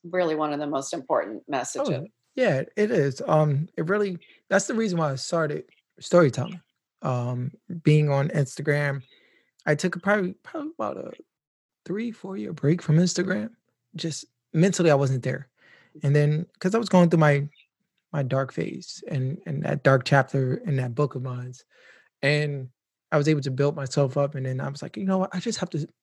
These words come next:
Speaker 2: tell my story. Let me just be an advocate and just tell my story, because I know there's someone out there that's similar to me that's going through it, or maybe who just needs something to, that, that window of hope, you know, 'Oh,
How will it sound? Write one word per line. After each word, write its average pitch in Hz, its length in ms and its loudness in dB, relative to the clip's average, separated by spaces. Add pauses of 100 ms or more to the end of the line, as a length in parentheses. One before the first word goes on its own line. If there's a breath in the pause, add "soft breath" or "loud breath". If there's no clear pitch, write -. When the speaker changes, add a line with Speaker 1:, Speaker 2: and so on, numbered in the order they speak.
(120)
Speaker 2:
tell 160 140 -6
my 147 120 -6
story. - 360 -10 (440)
Let 220 60 0
me 220 60 2
just 185 140 2
be 135 260 4 (300 loud breath)
an 147 100 2
advocate 131 360 2
and 127 100 -2
just 131 140 -8
tell 139 120 0
my 123 120 -2
story, 139 460 -4 (380 soft breath)
because 165 540 2
I 180 140 2
know 175 360 0 (160)
there's 160 160 0
someone 151 220 -2
out 143 140 -4
there 147 120 2
that's 131 340 -4 (320)
similar 170 360 4
to 175 140 -4
me 180 140 -2
that's 147 220 -6
going 143 280 -4
through 175 160 0
it, 202 140 -4
or - 120 -4
maybe 185 600 -2 (260)
who 180 120 -2
just 165 200 -4
needs 151 260 0
something 139 420 -8
to, 147 220 -8 (380)
that, 139 240 0
that 147 140 -4
window 160 240 6
of 120 80 -2
hope, - 460 -6
you 151 80 -4
know, 160 160 -4
'Oh, 165 320 -4